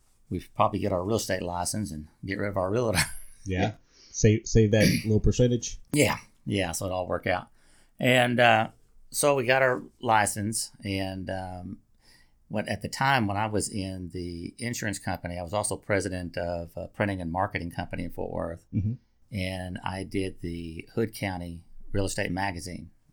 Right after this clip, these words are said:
Speaker 2: Oh, nice.
Speaker 1: So from the magazine, I knew who was pretty much the, uh, the top person, top producing person in, uh, Granbury, which was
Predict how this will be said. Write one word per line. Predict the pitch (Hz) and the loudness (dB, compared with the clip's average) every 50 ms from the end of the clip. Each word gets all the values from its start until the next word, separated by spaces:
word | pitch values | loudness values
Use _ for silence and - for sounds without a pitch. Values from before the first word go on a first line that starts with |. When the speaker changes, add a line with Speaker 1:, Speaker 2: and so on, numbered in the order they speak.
| - - - - - - - - - | -20 -20 -20 -20 -20 -20 -20 -20 -20
Speaker 2:
Oh, | - - - - | -20 -20 -20 -18
nice. | - - | -10 -6
Speaker 1:
So | - 110 95 95 | -4 -4 -4 -4
from | - - 107 98 | -6 -6 -6 -4
the | 92 98 | 0 4
magazine, | 127 143 147 127 113 120 113 104 104 | 4 4 4 4 2 0 2 2 2
I | 104 101 | 2 2
knew | 98 101 101 98 95 98 95 95 92 - - _ _ _ _ _ _ _ _ _ | 2 0 -2 -2 -2 -2 -2 -4 -6 -10 -16 _ _ _ _ _ _ _ _ _
who | - 113 | -8 -6
was | 101 87 - | -6 -8 -6
pretty | - 104 98 92 | -6 -6 -4 -4
much | 92 90 87 - - | -4 -6 -6 -6 -8
the, | 95 87 85 85 85 85 85 85 82 - | -8 -8 -8 -8 -8 -10 -10 -10 -10 -12
uh, | - | -12
the | 87 82 | -12 -10
top | - - 104 98 - - _ _ _ _ _ _ | -4 -2 -2 -2 -2 -6 _ _ _ _ _ _
person, | - 110 95 92 - 98 87 82 87 - - - - - - - | -4 -4 -4 -4 -4 -6 -6 -6 -8 -10 -14 -20 -20 -16 -6 -4
top | 101 90 - | -4 -4 -4
producing | 92 82 98 95 - 101 98 | -4 -4 -2 -2 -2 -4 -6
person | 101 92 90 87 - 98 90 | -6 -8 -8 -8 -8 -10 -10
in, | 87 85 85 82 80 80 | -10 -10 -10 -10 -12 -12
uh, | 82 82 85 90 - _ | -14 -14 -16 -16 -16 _
Granbury, | - 104 104 110 101 85 85 80 80 82 85 87 | -4 -2 -2 0 -2 -2 -4 -8 -10 -10 -10 -10
which | 87 87 - - | -10 -10 -12 -12
was | 95 90 98 - | -14 -16 -16 -18